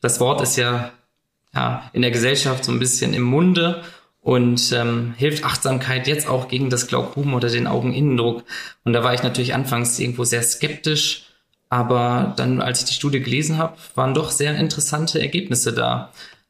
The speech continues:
Aber vielleicht zu Anfang, was ist denn überhaupt Achtsamkeit oder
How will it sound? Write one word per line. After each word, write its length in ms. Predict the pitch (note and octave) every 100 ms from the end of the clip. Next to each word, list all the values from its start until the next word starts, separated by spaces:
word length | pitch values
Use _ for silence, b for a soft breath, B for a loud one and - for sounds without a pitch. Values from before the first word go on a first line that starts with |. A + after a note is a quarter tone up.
| _
Aber 480 | B2 B2+ B2 G2 -
vielleicht 400 | C#3 C3 C3 -
zu 200 | - C3
Anfang, 560 | C3+ C#3+ B2+ B2 B2+ - _ _ _ -
was 200 | B2 B2
ist 260 | F#3+ -
denn 120 | C#3
überhaupt 520 | B2 B2 B2 A#2+ A#2+ C3
Achtsamkeit 600 | B2+ - A#2+ A#2+ A#2 A#2
oder 340 | A#2+ A#2 A#2